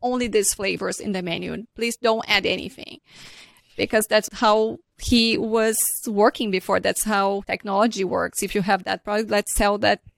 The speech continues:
that product. Chocolate's different. You have to be more creative and bring more different experiences for the customers. So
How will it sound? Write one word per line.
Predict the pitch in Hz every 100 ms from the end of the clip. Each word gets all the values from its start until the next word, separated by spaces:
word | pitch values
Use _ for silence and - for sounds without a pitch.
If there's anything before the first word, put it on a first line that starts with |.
| _ _
that | 208 196
product. | - 190 180 190 - - - - _
Chocolate's | - 302 370 214 -
different. | 233 - 202 196
You | 196
have | 226 214 - -
to | 196
be | 208 202
more | 202 202 202 202 190 190 _ _ _ _
creative | - 220 196 190 - 190 185
and | 190 185 - -
bring | 196 190
more | 196 196 202 190 196
different | 240 285 240
experiences | 214 - 214 208 180 - -
for | - 202 190
the | - 196
customers. | - 180 - 208 202 208 -
So | - 196